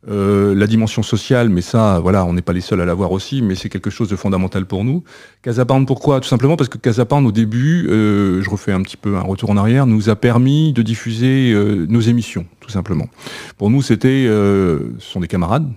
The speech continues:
d'une part, et ensuite, euh, le combat de Casa Pound était aussi notre combat,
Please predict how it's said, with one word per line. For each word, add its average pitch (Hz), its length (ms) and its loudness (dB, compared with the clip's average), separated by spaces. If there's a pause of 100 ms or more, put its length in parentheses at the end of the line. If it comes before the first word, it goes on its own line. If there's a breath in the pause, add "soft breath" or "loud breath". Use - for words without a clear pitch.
(100)
d'une - 180 -8
part, 123 400 -2
et 98 80 -6
ensuite, 95 400 -8
euh, - 500 -6
le 101 80 -4
combat 101 220 0
de - 60 -6
Casa 98 260 0
Pound 127 240 2
était 104 180 0
aussi 101 260 -2
notre 113 260 0
combat, 117 500 0